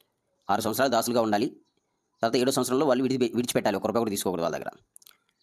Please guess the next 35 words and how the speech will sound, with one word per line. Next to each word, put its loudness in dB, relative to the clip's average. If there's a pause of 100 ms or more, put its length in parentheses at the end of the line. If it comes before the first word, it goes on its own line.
(420)
భార్యాభర్తలు 2
వస్తే 0
భార్యాభర్తలు 2
వెళ్ళిపోవాలి, -2
ఒకళ్ళు 0
వస్తే 0
ఒకళ్ళు 0
వెళ్ళిపోవాలి -2
అని 0
చెప్తున్నాడు -8
దేవుడు. -16 (380)
ఒకవేళ 4
వాడి 4
యజమాని 2
అతనికి 0
భార్యగా 2 (460)
ఒక -2
స్త్రీని 2
అప్పగించినప్పుడు 0
ఆమెకు 0 (500)
ఆ 0
దాసుడి 2
ద్వారా, 2 (720)
ఆమెకు 2
ఆ 4
దాసుడి 2
ద్వారా 4
కొడుకులు -2
కానీ 4
కూతులు 0
కానీ 2
పుట్టినట్టయితే, 0 (340)
ఆ 2
భార్య 2 (160)
పిల్లలు 2